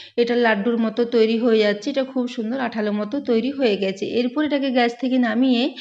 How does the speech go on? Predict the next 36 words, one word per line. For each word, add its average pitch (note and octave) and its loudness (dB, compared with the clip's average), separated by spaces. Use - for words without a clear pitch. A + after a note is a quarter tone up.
একটু A#3+ 0
ঠান্ডা B3 -2
করে A#3 4
নিয়েছি, G3 -2
তারপর C4+ -2
হাতে A#3+ -2
করে A#3 2
একটু A#3 0
খুব A#3 -4
ভালো G#3+ 0
করে A3 0
এটাকে A3+ -4
মিশিয়ে D4+ 2
নিচ্ছি। G3+ -2
এটা A#3 0
এখন C4 -2
খুব C4 -4
ভালো C#4 0
মতোই C#4 -2
ঠান্ডা A#3 0
হয়ে A3 4
গেছে। A#3 0
এরপর C4+ 4
আমি A#3+ 2
হাতে A#3+ -2
করে B3 0
কিছুটা B3 -2
পরিমাণে B3 2
মিশ্রণ A#3 0
নিব, A3 0
তারপর A#3 -2
একটু A3 -2
লাড্ডুর A3+ 0
মতো A#3 -2
পাকিয়ে A#3 -2
নিচ্ছি। A#3 -2